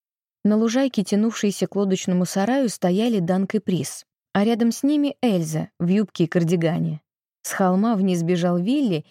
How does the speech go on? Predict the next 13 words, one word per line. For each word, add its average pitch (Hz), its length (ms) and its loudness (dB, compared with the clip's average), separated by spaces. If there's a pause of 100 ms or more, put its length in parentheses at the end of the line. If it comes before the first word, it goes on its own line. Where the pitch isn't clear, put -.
(200)
и - 80 0
его 202 220 2
смех 240 320 -2
звенел 190 420 0
в 214 60 -2
воздухе. 156 640 -6 (420)
Они 185 240 2
стояли 185 540 0
там, 156 340 -6 (340)
в 175 100 2
дальнем 180 420 2
конце 165 340 -2
лужайки, 185 680 -2